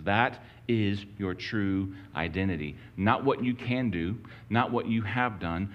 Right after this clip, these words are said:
not what you will do. Your true identity is that you are seated with Christ next to the Father. And so when you believe in Jesus, your sins are forgiven completely. You are treated now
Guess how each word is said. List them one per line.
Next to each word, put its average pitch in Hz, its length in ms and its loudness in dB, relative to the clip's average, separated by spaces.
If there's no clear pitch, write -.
not 151 200 0
what 147 160 0
you 143 160 0
will 165 200 0
do. 82 260 -6
Your 90 120 -4
true 185 460 0
identity 92 560 -2
is 87 200 -6
that 92 160 -2
you 107 200 -2
are 92 340 -2
seated 135 720 0
with 107 360 2
Christ - 640 -6
next - 440 -2
to - 80 -10
the 82 140 -4
Father. 73 440 -6
And 98 100 -4
so 107 100 4
when 117 160 6
you 127 80 6
believe 127 320 6
in 139 100 4
Jesus, 139 380 2
your 117 120 2
sins 120 380 2
are 101 100 2
forgiven 98 800 0
completely. 101 600 0
You 131 160 8
are 127 60 8
treated 117 540 6
now 110 440 4